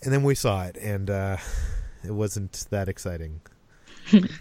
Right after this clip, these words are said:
Speaker 2: Yeah, I feel like, you know, I love the idea of the story group and, and keeping everything in canon, and the idea of, like, you know, writers going back and mining every little line of dialogue from the movies for ways to, you know, uh, nod to it.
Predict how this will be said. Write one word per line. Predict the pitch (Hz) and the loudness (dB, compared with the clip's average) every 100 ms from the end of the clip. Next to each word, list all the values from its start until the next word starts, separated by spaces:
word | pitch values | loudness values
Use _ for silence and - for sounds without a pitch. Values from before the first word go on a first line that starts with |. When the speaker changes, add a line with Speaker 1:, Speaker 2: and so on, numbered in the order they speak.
| - | 4
Speaker 2:
Yeah, | 175 | 6
I | 165 | 6
feel | - 233 | 6 6
like, | 202 139 160 | 8 6 2
you | 165 | 2
know, | 147 | 4
I | 123 | 6
love | 143 160 180 | 6 4 6
the | 143 | 4
idea | 117 123 | 6 4
of | 120 | 4
the | 113 | 2
story | - 104 107 | -4 0 2
group | 107 110 107 - | 2 2 2 0
and, | 98 92 | -2 -2
and | 101 104 | -4 -4
keeping | - 135 123 | 2 4 6
everything | 110 113 123 | 4 4 4
in | 104 | 2
canon, | 95 120 110 113 110 | 0 2 4 4 2
and | 104 107 | 0 2
the | 110 | 4
idea | 101 98 107 | 4 2 4
of, | 101 98 101 | 4 2 0
like, | 95 90 - - - - _ - 104 - | 0 -2 -8 -20 -20 -20 _ -16 -12 -6
you | 127 | 0
know, | 110 | 2
writers | 98 104 110 104 | 4 4 6 6
going | - 110 | 6 4
back | 107 107 | 4 2
and | 117 101 | 2 -2
mining | 95 104 104 101 | 0 2 2 0
every | - 104 120 | -2 0 0
little | 107 107 110 107 | 2 4 4 4
line | 98 101 104 | 4 4 4
of | 95 | 2
dialogue | 98 98 107 98 104 | 2 4 4 2 0
from | - | -2
the | 104 | -2
movies | 104 110 104 90 127 | 0 2 2 0 -2
for | - 107 98 | 2 4 4
ways | 98 98 98 113 - | 4 4 6 2 -2
to, | - 107 92 92 90 - - | -2 0 2 2 0 -4 -10
you | 110 | -8
know, | 95 85 - - | -4 -4 -6 -4
uh, | 87 71 64 - | 0 4 2 0
nod | 104 104 110 127 131 | 0 4 6 6 4
to | - 92 | 2 0
it. | 71 - | 0 -2